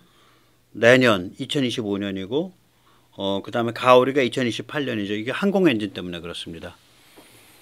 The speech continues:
에, 고급 무인기의 사대 장벽은 이제 국산 첨단 전투기가 있어야 되고요. 그래야 뭐 이걸 같이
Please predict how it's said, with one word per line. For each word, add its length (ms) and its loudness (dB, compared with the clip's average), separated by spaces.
에, 200 12
고급 320 12
무인기의 420 12
사대 300 4
장벽은 760 4
이제 240 4
국산 360 2
첨단 320 0
전투기가 480 -2
있어야 300 0
되고요. 320 -4
그래야 300 6
뭐 120 8
이걸 220 2
같이 320 -6